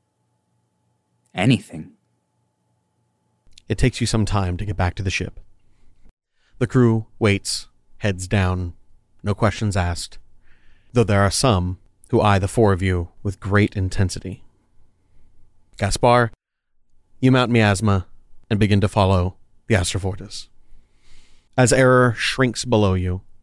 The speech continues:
Speaker 2: insofar as an infinite plane can shrink at all, your eyes turn back to the void, and as they take it in, A gash begins to open, as though a wound in the surface of reality.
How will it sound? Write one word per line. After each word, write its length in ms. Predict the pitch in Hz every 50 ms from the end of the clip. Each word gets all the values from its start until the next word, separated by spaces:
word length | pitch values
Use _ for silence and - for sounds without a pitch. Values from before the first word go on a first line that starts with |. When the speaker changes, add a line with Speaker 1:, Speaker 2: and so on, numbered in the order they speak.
| - - - -
Speaker 2:
insofar 600 | 117 110 - - 113 104 - - 104 101 101 101
as 100 | 95 -
an 100 | 110 -
infinite 380 | - 110 104 - - 110 -
plane 280 | - - 101 95 92 92
can 140 | 87 101 95
shrink 300 | - - 104 95 90 -
at 60 | 90
all, 280 | 90 87 85 87 - - - - _ - - - - _ - - - - - - - -
your 140 | 113 113
eyes 300 | - 110 110 110 110 -
turn 200 | - - 120 110
back 220 | 95 98 95 92 -
to 80 | -
the 100 | 101 101
void, 340 | 87 92 87 87 87 90 - - - - - - - - - - - - _ - - - -
and 120 | 104 101
as 100 | 101 98
they 120 | - 113 101
take 260 | - - 113 104 -
it 80 | 110
in, 260 | 101 92 87 90 92 - - - - - - - - - - - - - _ - -
A 60 | -
gash 600 | 92 92 95 101 107 95 92 90 92 - - - - -
begins 340 | 101 92 - 90 90 - -
to 80 | - -
open, 380 | 104 98 - - - 85 101 - - _ - - - _ - - - _ - - - _ _ - - _ _ - - _ -
as 140 | 110 104
though 120 | 98 110 107
a 80 | 104
wound 340 | 95 98 110 113 113 110 107
in 120 | - 101 98
the 80 | 98
surface 420 | 92 - - 104 - - 98 - -
of 160 | - 107 92
reality. 580 | 98 95 92 90 90 87 90 87 - 110 113